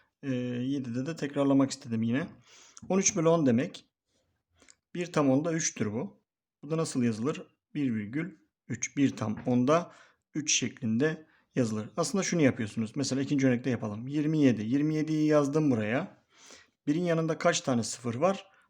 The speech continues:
Bir tane. O zaman virgülden sonra bir tane sayı kalması için virgülü buraya koymalıyım. Yani virgülden sonraki basamak sayısıyla birin yanındaki sıfır sayısı aynı olmalıdır. Mesela üç bölü on. Üçü yazdım buraya.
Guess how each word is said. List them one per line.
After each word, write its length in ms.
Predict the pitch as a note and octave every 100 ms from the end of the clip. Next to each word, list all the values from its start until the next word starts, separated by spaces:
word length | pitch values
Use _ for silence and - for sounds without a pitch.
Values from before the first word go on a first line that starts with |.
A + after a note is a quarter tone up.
| _
Bir 240 | D#3 D#3+ -
tane. 180 | A2 A#2+
O 100 | D3
zaman 260 | D#3+ D#3+
virgülden 360 | D#3+ D3+ D3+ D#3
sonra 320 | - E3 E3
bir 80 | E3
tane 260 | C#3+ C3
sayı 280 | B2 C3 B2
kalması 400 | B2 A#2 A2 -
için 300 | A2 F#3 F#3+ - _ _ -
virgülü 320 | E3 C#3 F#3
buraya 220 | F3+ E3 -
koymalıyım. 440 | A#2+ A2 G#2 G2+ - - - _
Yani 300 | D3+ C3 B2
virgülden 320 | C#3 D3 E3 F3+
sonraki 360 | D#3 B2 A2+
basamak 360 | C3 D3+ E3 E3+
sayısıyla 680 | C#3 B2 - E3+ C3+ B2 F#3+ - _ _ _
birin 400 | - B2+ F3 G3+
yanındaki 460 | E3+ C#3 B2+ A#2 A#2+
sıfır 280 | - F#3 F#3
sayısı 500 | - D#3+ D#3 - -
aynı 340 | E3+ E3 B2 A#2
olmalıdır. 680 | G#2+ G#2+ G#2+ G2+ A2 - - - - _ _ - - _ _
Mesela 340 | E3 C#3+ C#3+
üç 220 | F3+ - C#3
bölü 140 | C3+
on. 100 | A#2
Üçü 240 | B2 -
yazdım 400 | E3+ D#3 C#3+ D3
buraya. 380 | G#2+ G#2+ D3+ G3+